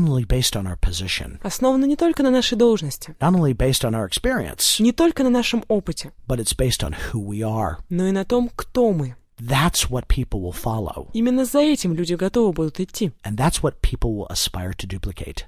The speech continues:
Speaker 2: Именно это вдохновит людей на дублирование.
Speaker 1: And number five
Speaker 2: И пятая характеристика
Speaker 1: is purpose.
Speaker 2: это смысл.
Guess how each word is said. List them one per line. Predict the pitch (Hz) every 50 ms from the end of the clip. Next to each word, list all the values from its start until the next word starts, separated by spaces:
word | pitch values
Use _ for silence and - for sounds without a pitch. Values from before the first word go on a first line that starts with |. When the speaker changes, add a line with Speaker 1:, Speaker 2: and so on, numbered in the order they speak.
| - - -
Speaker 2:
Именно | 208 208 196 196 196 208 220 -
это | - 277 277 - 180
вдохновит | 143 151 175 165 - - 180 175 175 165 -
людей | 170 156 180 214 220 -
на | 196 175
дублирование. | 160 175 160 170 180 190 190 175 165 160 143 135 131 - - - -
Speaker 1:
And | 151 180
number | 220 247 214 220
five | - - - 110 90 71 60 60 - - - - -
Speaker 2:
И | - 262
пятая | 254 - - 320 320 320 247 208
характеристика | 170 - 185 165 160 - - - 165 151 - - 160 - - - - - -
Speaker 1:
is | 143 139 131 - -
purpose. | - - - 110 92 - - 90 - - - - - 269
Speaker 2:
это | 254 - 269 254 -
смысл. | - - - - - 269 254 254 - - - 143